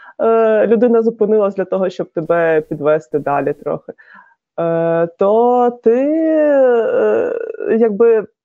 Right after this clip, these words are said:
на-, налаштовуєшся на розмову з хорошим другом, от, з яким ти перетинаєшся на дорозі,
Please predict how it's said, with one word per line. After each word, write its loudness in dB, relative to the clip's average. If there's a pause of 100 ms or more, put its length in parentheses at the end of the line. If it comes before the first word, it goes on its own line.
(640)
на-, 0
налаштовуєшся -2
на 2
розмову 0
з -20
хорошим -6
другом, -2 (320)
от, -8 (120)
з -4
яким 2
ти 2
перетинаєшся -2
на -4
дорозі, -2